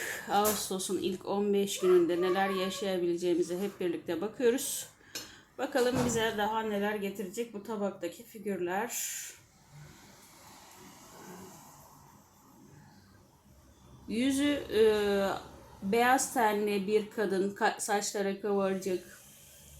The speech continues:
oturmuş pencere kenarında sanki bir şey düşünüyor. E, ağzı küçücük, burnu küçücük. E,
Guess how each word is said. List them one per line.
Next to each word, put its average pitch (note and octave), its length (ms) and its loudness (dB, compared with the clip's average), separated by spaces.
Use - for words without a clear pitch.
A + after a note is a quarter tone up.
oturmuş C#4 480 2
pencere B3 440 4
kenarında G3+ 540 0
sanki A3 440 -4
bir G3 60 -4
şey A3+ 300 -2
düşünüyor. F3+ 840 0
E, G3+ 60 -4
ağzı A#3 720 2
küçücük, G#3+ 500 -6
burnu G3+ 420 2
küçücük. G3 760 -6
E, F3 520 0